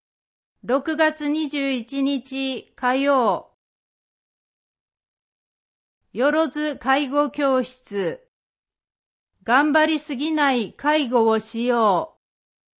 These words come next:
東長崎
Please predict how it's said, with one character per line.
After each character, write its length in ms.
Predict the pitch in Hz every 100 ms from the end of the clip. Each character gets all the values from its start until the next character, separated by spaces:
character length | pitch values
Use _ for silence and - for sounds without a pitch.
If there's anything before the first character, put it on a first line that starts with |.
| _ _ _ _ _ _ _ _ _ _
東 520 | 269 262 320 311 302
長 300 | 302 302 311
崎 760 | 311 285 277 254 247 220 -